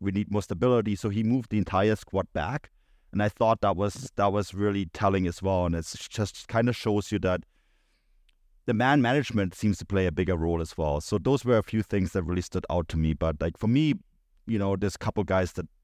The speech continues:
were the big winners, and that's Musiala, Füllkrug, and Pascal Gross. I think those three from that first game will probably look back and say, "Hey, uh,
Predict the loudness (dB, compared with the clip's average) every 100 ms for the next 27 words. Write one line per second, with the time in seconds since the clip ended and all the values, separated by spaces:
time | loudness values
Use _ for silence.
0 | _ _ -2 0 0 -4 -2 -2 0 0
1 | 0 -2 -2 -2 -2 2 4 4 2 0
2 | 0 -2 -2 -4 -6 -6 -6 -4 -4 -2
3 | -2 -2 -2 -2 -4 -12 _ _ _ _
4 | -2 0 2 2 0 -2 0 0 0 -2
5 | -4 _ _ _ _ -6 0 2 2 0
6 | -2 -2 -2 0 0 2 0 -2 _ _
7 | _ _ -8 -6 -2 0 2 0 0 0
8 | 0 -2 -4 -2 0 2 2 0 -4 _
9 | _ _ _ _ _ _ _ -2 0 0